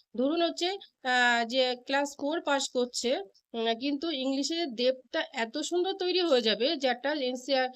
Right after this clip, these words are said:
সিবিএসসি স্কুলের বোর্ডের বাচ্চাদের সঙ্গে সে কম্পিটিশনে যেতে পারবে। সে, সে ইংলিশে কোশ্চেন থাকবে, সে ইংলিশেও আনসার করবে সে, সেদিক দিয়ে কোনো রকম সমস্যা হবে না। সেই ক্ষেত্রে আমাদের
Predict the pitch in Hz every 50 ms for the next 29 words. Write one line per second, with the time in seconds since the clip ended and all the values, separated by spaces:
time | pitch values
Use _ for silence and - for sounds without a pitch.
0 | - - _ - - 277 269 277 311 349 330 - 339 320 302 - - 285 269 277
1 | 277 233 240 254 233 254 254 233 240 226 214 - 226 220 247 247 - 262 247 269
2 | 311 349 339 339 320 - 277 254 254 254 254 294 294 - 320 330 302 262 269 269
3 | 277 226 214 175 165 160 170 170 - 180 156 151 - - - - - _ - 247
4 | 240 240 254 269 285 302 311 320 349 349 339 339 330 330 349 349 330 330 311 294
5 | 294 381 466 523 - - - _ - 302 277 262 269 277 294 320 330 381 - 311
6 | 262 247 240 - 233 226 214 - 185 175 165 165 170 165 - 160 160 - _ _
7 | _ _ _ - 254 254 269 254 311 339 - - 320 311 311 311 311 349 339 339
8 | 311 294 302 311 311 339 320 277 262 233 202 180 170 165 160 165 - - - 254
9 | 254 311 302 294 - 330 339 381 427 - - - _ _ - 220 220 240 240 262
10 | 277 269